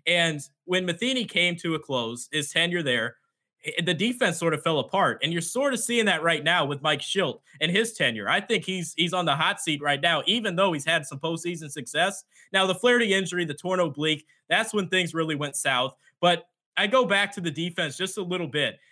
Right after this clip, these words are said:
They, they let Colton Wong walk right out of that building. And he's a Gold Glove, Platinum Glove second baseman who definitely brings a lot to your team. And he's over in the, uh, in another division rival with the Milwaukee Brewers. But the team batting average, this is where I, I stand up to you.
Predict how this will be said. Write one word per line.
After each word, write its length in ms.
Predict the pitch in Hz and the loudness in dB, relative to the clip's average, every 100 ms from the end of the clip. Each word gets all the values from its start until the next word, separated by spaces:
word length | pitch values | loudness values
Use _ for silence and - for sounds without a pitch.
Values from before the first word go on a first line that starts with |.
| - | -2
They, 240 | 202 262 214 | 0 0 0
they 140 | 285 | 2
let 220 | 320 262 | 2 2
Colton 320 | - 226 196 160 | 2 2 2 4
Wong 440 | 196 165 135 131 | 4 4 0 -2
walk 220 | 175 156 143 | 2 2 2
right 220 | 185 214 | 4 4
out 140 | 175 | 4
of 40 | 139 | 2
that 160 | 127 | 0
building. 380 | 120 151 143 101 - | 0 -2 -4 -10 -2
And 140 | 151 190 | 0 2
he's 180 | 233 | 0
a 100 | 190 | -2
Gold 320 | 147 180 214 156 | 0 0 0 2
Glove, 280 | 175 165 | 2 2
Platinum 400 | 170 190 214 170 | 2 0 0 -6
Glove 240 | 147 160 147 | -2 -2 0
second 320 | 170 151 131 | -2 -2 -2
baseman 460 | 143 160 156 117 120 | 0 0 -2 -10 -8
who 200 | 131 120 | -8 0
definitely 420 | 170 220 233 208 | 0 2 0 0
brings 300 | 175 190 180 | 0 0 0
a 40 | 143 | 0
lot 280 | 170 185 | 0 0
to 80 | - | -4
your 100 | 139 | -8
team. 400 | - 185 131 104 _ _ - 160 | -4 -2 -2 -6 _ _ -6 0
And 200 | 160 175 | 2 2
he's 160 | 220 | 2
over 260 | 226 208 196 | 2 4 2
in 80 | 175 | 2
the, 140 | 156 | 2
uh, 320 | 151 165 151 | 2 0 -2
in 100 | 156 | -2
another 320 | 151 202 233 | 0 2 2
division 400 | 170 160 156 143 | 0 0 0 0
rival 320 | 135 139 139 147 | 0 2 2 -2
with 120 | - | -4
the 100 | 127 | -4
Milwaukee 500 | 139 151 170 160 123 | -2 4 4 4 0
Brewers. 560 | 117 185 180 107 - _ _ - | 0 2 2 -2 -8 _ _ -2
But 140 | 190 | 0
the 100 | 202 | 0
team 320 | - 403 339 | 2 2 4
batting 380 | 160 240 240 165 | 2 0 2 0
average, 400 | 139 123 - - | 0 -2 -8 -4
this 240 | 277 523 285 | 0 2 0
is 100 | 208 | -2
where 360 | 208 190 175 | 2 4 4
I, 260 | 202 208 220 | 2 2 0
I 40 | |
stand 380 | 220 - 196 175 | -2 -2 0 0
up 140 | 180 | -2
to 80 | 131 | -4
you. 300 | 180 165 107 | -4 -4 -4